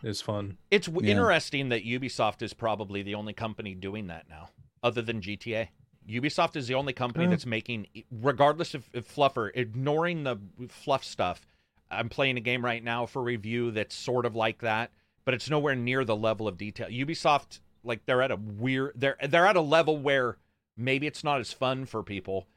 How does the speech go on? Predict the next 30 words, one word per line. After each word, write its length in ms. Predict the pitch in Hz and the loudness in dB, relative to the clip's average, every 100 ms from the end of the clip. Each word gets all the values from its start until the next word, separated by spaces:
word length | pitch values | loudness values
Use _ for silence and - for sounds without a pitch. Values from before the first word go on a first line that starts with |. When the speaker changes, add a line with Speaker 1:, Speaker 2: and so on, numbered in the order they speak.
| _ _ - | _ _ 0
Speaker 2:
but 260 | 113 110 | 4 4
holy 360 | - 147 160 127 | 2 -2 0 -2
shit, 300 | - 131 123 | -4 -2 -2
do 100 | 113 | -2
they 140 | 104 | -4
put 220 | 95 117 98 | -2 -2 0
a 40 | |
lot 300 | 95 92 95 | 0 -2 -2
in 80 | 92 | -4
their 160 | 92 | -6
games. 540 | 87 92 85 76 - - _ _ 117 | -6 -8 -8 -14 -18 -18 _ _ 2
Like, 380 | 131 - - - _ _ _ _ | 2 2 -10 -20 _ _ _ _
it's 240 | - - 113 | -14 -8 2
Speaker 3:
Yeah, 180 | 127 156 | 8 10
like, 160 | 135 | 8
other 200 | - 143 | 8 8
Speaker 2:
ridiculous. 100 | 185 | 10
Speaker 3:
cover 220 | 170 160 | 8 8
shooters 420 | 165 143 143 143 117 | 6 8 10 8 8
would 140 | 117 | 8
have, 220 | 120 117 | 8 8
like, 180 | 110 107 | 6 6
take 180 | 127 - | 4 8
Outriders. 600 | 117 110 117 101 98 98 | 6 8 8 8 6 6
They 140 | 101 | 4
literally 340 | 98 113 117 110 | 6 6 6 6
have, 280 | 110 107 104 | 6 6 6
they 100 | 110 | 2
just 260 | 107 - | 2 -4
place 380 | - 120 120 - | 4 4 6 0